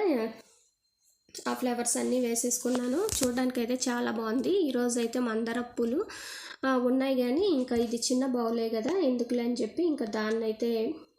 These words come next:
తీసుకోకుండా ఈ చిన్న కస్తూరి పూలు అయితే వేసేసాను.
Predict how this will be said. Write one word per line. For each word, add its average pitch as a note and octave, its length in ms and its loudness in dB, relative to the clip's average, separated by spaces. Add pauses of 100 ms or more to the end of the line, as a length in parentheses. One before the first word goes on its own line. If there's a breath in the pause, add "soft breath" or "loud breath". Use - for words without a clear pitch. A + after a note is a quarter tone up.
(100)
తీసుకోకుండా A#3 640 -2 (300)
ఈ A#3 200 -2
చిన్న B3 360 2
కస్తూరి B3+ 440 0
పూలు A#3+ 220 0
అయితే B3 220 2
వేసేసాను. B3 680 2